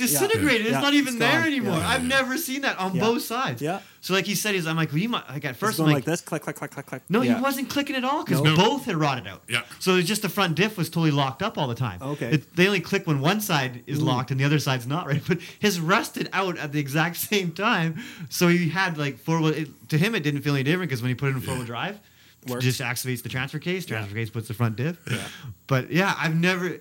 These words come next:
Speaker 2: and I was, so I'm, like, doing the wheel bearing. I'm like, "Great, these bolts are gonna come out, like,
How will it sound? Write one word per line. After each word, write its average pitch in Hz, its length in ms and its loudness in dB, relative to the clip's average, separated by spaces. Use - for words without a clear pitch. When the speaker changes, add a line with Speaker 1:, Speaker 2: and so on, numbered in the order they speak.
Speaker 2:
and 147 120 -2
I 151 60 4
was, 151 120 0
so 151 100 -2
I'm, 143 80 -2
like, 143 160 0
doing 160 160 2
the 139 60 0
wheel 139 180 0
bearing. 131 180 -2
I'm 117 60 -4
like, 113 160 -8
"Great, 120 320 -6
these 113 160 -8
bolts 117 320 -6
are 120 40 -8
gonna 117 160 -4
come 104 220 -6
out, 107 180 -2
like, 101 200 -8